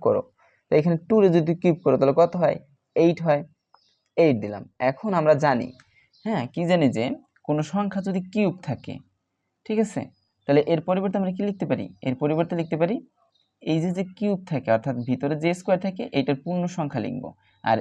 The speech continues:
এইটা আপনার গুণ হয়ে যাবে। ওকে, এখন তুমি বলতে পারো, "কেন হলো, কেমন হলো?" কারণ কি, এখানে দেখো, রুট সিক্স কিউব মানে কি? তিনটা রুট সিক্স তোমাকে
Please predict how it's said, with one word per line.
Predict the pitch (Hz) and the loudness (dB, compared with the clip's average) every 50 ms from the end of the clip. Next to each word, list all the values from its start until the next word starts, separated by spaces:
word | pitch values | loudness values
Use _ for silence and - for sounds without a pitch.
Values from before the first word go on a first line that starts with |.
| - | 0
এইটা | - 135 135 131 175 185 | 0 0 0 2 0 0
আপনার | 180 175 165 | 0 0 0
গুণ | 147 131 123 110 | 2 2 0 0
হয়ে | 113 101 98 | -2 -4 -6
যাবে। | 90 - - - - - _ _ _ _ _ _ _ _ _ _ _ - | -8 -8 -12 -12 -14 -16 _ _ _ _ _ _ _ _ _ _ _ -6
ওকে, | 185 180 185 185 185 - - | -6 -4 -4 -8 -10 -8 -4
এখন | - 147 160 151 | -4 -2 0 2
তুমি | 165 160 156 | 0 2 2
বলতে | 151 151 143 143 | 2 2 2 0
পারো, | 143 147 | 0 0
"কেন | 139 170 156 139 | 4 4 4 4
হলো, | 131 131 131 123 127 127 127 - _ _ | 4 2 2 0 0 0 -2 -8 _ _
কেমন | 151 151 147 147 | 2 2 2 2
হলো?" | 143 131 131 - - - - _ _ | 2 0 -2 -4 -8 -18 -20 _ _
কারণ | - 180 180 165 | 2 4 4 4
কি, | - 127 | 2 -2
এখানে | 123 120 143 135 131 | -4 0 0 2 4
দেখো, | 123 117 110 - - 87 - - _ _ _ 127 | 4 4 4 2 -4 -12 -12 -14 _ _ _ 2
রুট | 139 165 180 | 2 2 2
সিক্স | 185 - - 214 196 135 113 - - _ _ _ _ _ | 0 -4 -2 0 0 0 0 -4 -12 _ _ _ _ _
কিউব | - 196 185 147 95 - - - | 2 2 2 2 2 -2 -6 0
মানে | 123 135 139 131 | 2 4 4 4
কি? | 127 - - - - - _ _ _ _ _ _ _ | 2 0 -8 -10 -12 -16 _ _ _ _ _ _ _
তিনটা | 151 165 175 180 180 196 | 0 0 2 2 2 2
রুট | 160 151 147 143 | 2 0 -2 -4
সিক্স | - - 180 185 - | -6 -8 -10 -8 -8
তোমাকে | 175 165 165 160 - - | -6 -6 -6 -6 -6 -8